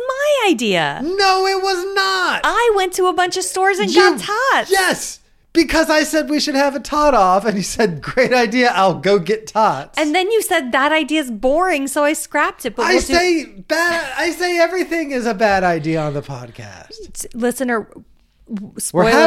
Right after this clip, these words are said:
Speaker 1: spoiler,
Speaker 2: a tot off.
Speaker 1: next week. And that gives us more time. Maybe we can find some different tots. A, a little bit of mixing it up. 'Cause it's two Kroger br-, never mind. Forget it. <sighs> Anyway, yes. So,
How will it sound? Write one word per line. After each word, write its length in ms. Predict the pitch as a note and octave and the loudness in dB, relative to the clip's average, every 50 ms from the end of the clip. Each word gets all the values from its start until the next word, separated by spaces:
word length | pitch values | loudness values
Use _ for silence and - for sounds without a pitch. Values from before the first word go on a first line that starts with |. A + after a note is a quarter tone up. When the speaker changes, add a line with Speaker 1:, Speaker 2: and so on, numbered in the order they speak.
| E4 D#4 | 6 4
Speaker 1:
spoiler, 20 | |
Speaker 2:
a 80 | A#3 F#3 | 4 2
tot 280 | - - F3 E3+ D#3 C#3 | 2 2 2 2 2 2
off. 160 | A#2+ G#2 - | 0 -2 -2
Speaker 1:
next 380 | A#3 A3+ A3+ A#3+ - - - | -2 -2 -2 -2 -4 -8 -6
week. 480 | A3+ G#3 E3+ - - - - - _ _ _ _ _ _ _ _ _ | -4 -4 -4 -4 -6 -10 -16 -20 _ _ _ _ _ _ _ _ _
And 160 | - C4 C4 | -4 -4 -2
that 140 | C#4+ D#4+ E4 | -2 -4 -4
gives 160 | - F#4 F4+ | -4 -6 -6
us 140 | F#4+ F4+ - | -6 -8 -8
more 140 | E4+ E4 D#4+ | -8 -8 -10
time. 260 | - - D#4 E4 D4 | -8 -8 -8 -6 -6
Maybe 160 | C#4 B3+ A3 | -6 -6 -4
we 100 | B3+ D#4 | -6 -6
can 160 | D4 - E4 C#4 | -6 -8 -10 -12
find 260 | - G3+ G#3+ B3+ A#3 | -10 -10 -10 -10 -10
some 200 | - A3 G3+ G3+ | -10 -10 -10 -8
different 340 | - A3 A3 - G3 F3+ - | -8 -8 -10 -10 -14 -16 -16
tots. 480 | - F#3+ F#3 F#3 - - - - - _ _ _ _ - | -16 -14 -14 -14 -14 -16 -18 -20 -20 _ _ _ _ -12
A, 100 | A3 F#3 - - F#3+ _ _ _ - | -12 -12 -14 -18 -20 _ _ _ -10
a 100 | G#3 G3+ | -10 -8
little 240 | G#3 G#3 G3+ F#3+ F#3 | -8 -8 -8 -8 -10
bit 220 | F3 F3+ G#3 G3+ | -10 -8 -8 -6
of 160 | F#3 E3+ E3 F3 | -6 -6 -8 -6
mixing 360 | F#3+ F#3+ F#3+ - - G3 F3+ | -6 -6 -6 -6 -8 -8 -4
it 80 | F3+ F3+ | -2 -2
up. 140 | F#3 - - - - - - - - | -2 -4 -4 -10 -20 -20 -20 -10 -4
'Cause 160 | - B3+ G#3 | -2 -2 0
it's 220 | A#3+ A#3 - - - _ _ _ _ - | 0 -2 -2 -4 -16 _ _ _ _ -4
two 200 | - D4 E4+ E4 | 0 2 2 2
Kroger 400 | E4+ - A#3 A#3 A#3 B3+ B3+ G3+ | 2 0 0 0 2 0 0 0
br-, 280 | C4 - - _ - | -2 -4 -4 _ -14
never 280 | - A3+ G#3+ G3+ F#3 F3 | -8 -4 -4 -4 -4 -4
mind. 180 | D#3+ C#3 - - _ - - G#3 G#3+ A3 A#3+ A#3 G#3+ | -8 -8 -12 -16 _ -20 -20 -20 -20 -20 -20 -8 -4
Forget 320 | A#3+ A#3+ G3+ G#3+ E3+ D3 | -2 0 0 0 0 -2
it. 180 | D3 - - _ _ _ _ _ _ _ _ _ - | -4 -8 -12 _ _ _ _ _ _ _ _ _ -18
<sighs> 60 | - - - - - - - - | -16 -16 -16 -16 -16 -12 -6 -2
Anyway, 560 | A#3+ B3+ B3+ A3+ G3+ F3 D3+ C#3+ C3+ F3 - _ _ _ - - - - - - | 0 0 2 2 2 2 0 0 -2 -6 -10 _ _ _ -20 -20 -20 -18 -8 -4
yes. 380 | G#3 A#3+ A3+ G3 E3 - - - - - - - | -2 0 0 0 -2 -6 -10 -18 -20 -20 -20 -10
So, 480 | - - C4+ C4 B3 A3 E3+ D3+ D3+ | -2 0 2 4 4 4 2 -2 -4